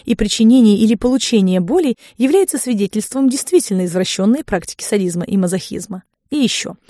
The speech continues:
как правило, если у человека явно выражены, например, садистские наклонности, то, скорее всего, в нём есть и вторая сторона – потребность в мазохизме. Тот, кто получает наслаждение от причинения боли, способен получить удовольствие и от испытания её.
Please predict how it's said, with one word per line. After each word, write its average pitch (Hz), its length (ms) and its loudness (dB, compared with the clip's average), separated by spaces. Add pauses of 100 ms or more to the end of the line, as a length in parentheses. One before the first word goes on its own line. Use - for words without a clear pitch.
(160)
как - 180 -6
правило, 190 360 0
если 185 220 -4
у 202 60 0
человека 208 460 0
явно 196 400 0
выражены, 180 640 -2
например, 180 480 -2 (160)
садистские 180 720 -4
наклонности, 180 760 -6 (340)
то, 349 120 -2
скорее 330 400 -2
всего, 302 340 -4
в 214 100 0
нём 233 140 6
есть 247 300 0
и - 20 -4
вторая 196 440 -2
сторона – 180 520 -4 (240)
потребность 254 680 -2
в 247 80 -10
мазохизме. 226 680 -4 (540)
Тот, 233 140 -2
кто - 160 -2
получает 196 480 -2
наслаждение 180 680 -2
от 180 80 -6
причинения 190 580 0
боли, 190 300 -2
способен 330 540 -6
получить 277 440 -4
удовольствие 214 600 -2
и 240 220 -2
от 233 160 -2
испытания 226 680 -2
её. 175 440 -6